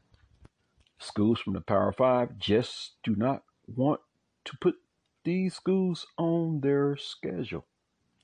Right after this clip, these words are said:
Even though, let's take the S E C. Their commissioner years ago said, "It's time for y'all to start scheduling better."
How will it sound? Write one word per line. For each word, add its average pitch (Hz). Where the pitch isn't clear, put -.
Even 160
though, 127
let's 156
take -
the -
S 120
E 113
C. 92
Their 156
commissioner 135
years 123
ago 120
said, 110
"It's -
time 139
for -
y'all 113
to 107
start 104
scheduling 95
better." 90